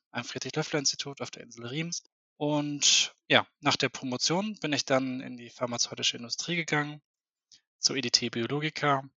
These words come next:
und habe dann auch zum ersten Mal, äh, ja, Kontakt mit dem Thema G M P, aber auch Reinraum und dann auch Sporen im Reinraum, äh, bekommen.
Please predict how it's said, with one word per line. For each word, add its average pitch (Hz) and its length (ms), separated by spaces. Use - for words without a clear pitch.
und 117 120
habe 127 160
dann 135 180
auch 123 140
zum - 160
ersten 127 380
Mal, 123 340
äh, - 20
ja, 123 200
Kontakt - 440
mit 123 120
dem 123 80
Thema 123 240
G 127 160
M 123 100
P, 202 300
aber 131 320
auch - 440
Reinraum 147 680
und 147 500
dann 131 120
auch 123 200
Sporen 131 400
im 117 100
Reinraum, 113 640
äh, 110 320
bekommen. 175 560